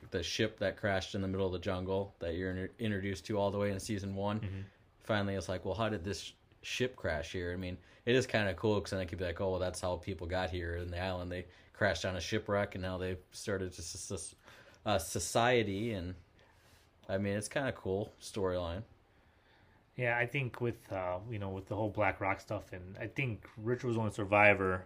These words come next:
Speaker 2: um, which, which makes me wonder, 'cause, you know, the Black Smoke, he came there, like, right away, and he saved Richard, but at the same time, it makes me wonder, like, uh, you know, was this the whole purpose? Like, has the Black Smoke always killed everybody who gets there? 'Cause I think at one time,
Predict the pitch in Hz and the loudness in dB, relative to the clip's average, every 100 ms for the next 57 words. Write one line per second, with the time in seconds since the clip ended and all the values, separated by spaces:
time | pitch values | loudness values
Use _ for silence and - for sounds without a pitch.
0 | - 98 92 92 92 _ - - - - | -6 -4 -4 -6 -8 _ -20 -20 -20 -14
1 | - 139 165 170 151 160 175 175 139 113 | -6 -2 0 0 2 4 4 4 4 6
2 | 127 113 104 113 113 - 139 120 117 139 | 6 4 0 -2 -4 -6 -6 -2 4 4
3 | 143 139 127 131 131 170 131 98 87 101 | 4 2 2 2 2 2 4 0 6 8
4 | 98 92 82 80 - - - - - 113 | 8 6 0 -2 -14 -14 -14 -14 -2 6
5 | 104 98 101 113 - 117 101 - - 120 | 8 8 4 2 8 10 8 4 -2 -2
6 | 110 101 98 - - 107 - - - 107 | 0 -6 -6 -6 -2 -2 -4 -20 -12 -6
7 | - 110 104 110 101 104 - 98 98 95 | 0 0 4 4 4 0 -2 -2 0 0
8 | 90 87 85 90 82 82 - - - - | -2 -4 -6 -12 -12 -14 -20 -20 -20 -20
9 | - - _ - 101 87 87 101 104 95 | -20 -20 _ -12 -10 -6 -2 0 0 -2
10 | - _ _ - - - 107 117 - 113 | -6 _ _ -20 -12 -4 0 0 2 2
11 | 147 156 107 110 104 104 104 - 107 104 | 4 2 2 2 4 6 6 4 0 4
12 | 107 117 113 139 127 127 135 139 143 143 | 8 8 6 4 6 6 6 6 6 4
13 | 139 147 - 165 143 110 107 135 127 107 | 2 2 2 0 0 -2 -2 0 2 2
14 | 117 113 110 107 | 0 0 2 0